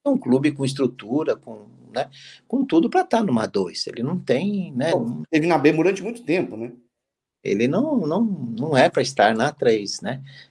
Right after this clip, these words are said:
Speaker 1: Então, assim, a maioria dos clubes que eu trabalho é,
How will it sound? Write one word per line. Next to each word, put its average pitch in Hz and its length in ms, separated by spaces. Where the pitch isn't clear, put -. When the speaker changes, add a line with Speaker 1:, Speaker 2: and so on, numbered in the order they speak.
Speaker 1:
Então, 143 1080
assim, 110 380
a 147 40
maioria 262 340
dos 233 200
clubes 226 500
que - 100
eu - 60
trabalho 127 800
é, 87 380